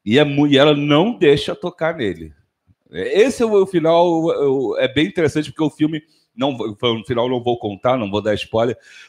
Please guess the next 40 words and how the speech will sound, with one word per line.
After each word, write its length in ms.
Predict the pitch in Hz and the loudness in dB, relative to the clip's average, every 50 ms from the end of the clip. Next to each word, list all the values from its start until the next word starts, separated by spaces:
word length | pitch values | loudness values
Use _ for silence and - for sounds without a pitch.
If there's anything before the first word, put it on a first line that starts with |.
| _ | _
porque 240 | - 147 151 - 185 | -2 -2 0 2 2
ele 120 | 180 180 175 | 2 2 2
dá 160 | 143 170 175 | 4 4 4
uma 180 | 202 202 185 | 4 4 2
suspensão, 840 | 165 - - 151 - - - 151 139 127 117 - - 123 113 113 104 95 - | 2 2 2 0 0 0 0 0 0 0 0 -2 0 0 2 0 0 -4 -4
porque 520 | - 127 131 127 - - 147 147 147 147 - _ _ | -2 -2 -2 -4 -4 -2 -2 -2 -2 -4 -8 _ _
com, 220 | - 175 151 - - | -6 -6 -6 -6 -6
em 40 | 147 | -4
nenhum 160 | 147 175 233 | -4 -2 0
momento 480 | 240 254 233 170 165 185 208 196 - 185 | 0 0 0 0 0 0 -2 -2 -4 -4
o 40 | 160 | 0
diretor 680 | 123 160 165 165 147 - - 160 160 170 147 110 - - _ _ _ _ _ _ _ | 2 2 4 4 2 0 2 2 4 4 4 2 0 -4 _ _ _ _ _ _ _
dá 180 | _ 117 147 147 | _ 2 4 4
uma 200 | 160 165 175 170 | 4 4 2 2
tendência, 640 | - - 160 143 131 120 131 135 147 151 143 160 147 | 2 2 2 2 2 0 2 2 2 2 0 -2 -2
tipo 180 | - - - | -2 -2 -4
assim, 160 | 143 - - | -4 -2 -2
você 180 | 127 117 120 151 | -2 -2 0 0
tem 120 | - 175 | 0 -2
que 80 | 160 - | -2 0
torcer 280 | - 170 160 - 175 170 | 2 0 2 0 0 -2
pra 120 | - 156 | 0 0
dominatrix, 760 | 143 147 143 143 147 135 - - 160 160 180 214 - - - - | 0 0 0 0 0 -2 -2 0 0 0 0 0 -4 -10 -6 -4
ou 100 | 165 165 | -2 -2
você 200 | 165 156 156 160 | 0 -2 -4 -4
tem 140 | - 165 156 | -6 -6 -8
que, 80 | - _ _ - | -8 _ _ -6
que 100 | - 117 | -2 0
é 60 | 104 | 2
a, 440 | 104 104 98 87 87 82 80 - - - | 2 2 2 2 0 0 -2 -6 -6 -6
a 120 | 95 92 | -6 -6
diretora 480 | - - 101 101 95 - - 104 104 101 | -4 -2 -2 -2 -2 -2 -2 -2 -2 -2
do 120 | 98 90 | -4 -6
clube, 360 | - - 139 175 180 147 - _ _ _ _ _ _ _ _ _ _ _ | -4 0 2 2 2 2 0 _ _ _ _ _ _ _ _ _ _ _
ou 160 | - 156 175 | 0 0 2
você 280 | 170 185 175 - 175 165 | 2 0 0 -2 -2 -4
tem 140 | - 147 - | -4 -4 -6
que 100 | - 165 | -8 -6
torcer 540 | - 170 165 151 - - 156 156 160 156 | -2 -2 -2 -2 -2 -2 -4 -4 -2 -2
pra, 720 | - 160 160 156 151 151 151 147 147 147 143 143 143 135 | -2 0 2 4 4 4 6 4 4 4 2 2 2 0